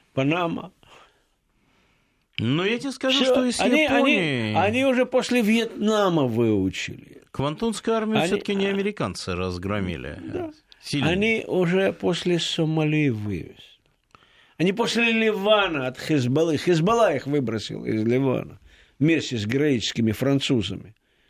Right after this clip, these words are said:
Speaker 1: И они больше не сунутся никогда в Ливан. Они Хизбаллы боятся. Потому что это не примитивная организация.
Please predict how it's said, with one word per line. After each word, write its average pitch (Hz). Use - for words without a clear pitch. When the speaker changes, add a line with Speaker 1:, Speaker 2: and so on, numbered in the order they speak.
Speaker 1:
И 143
они 196
больше 160
не 165
сунутся 151
никогда 151
в 113
Ливан. 123
Они 156
Хизбаллы 196
боятся. 120
Потому 117
что -
это 117
не 156
примитивная 98
организация. 104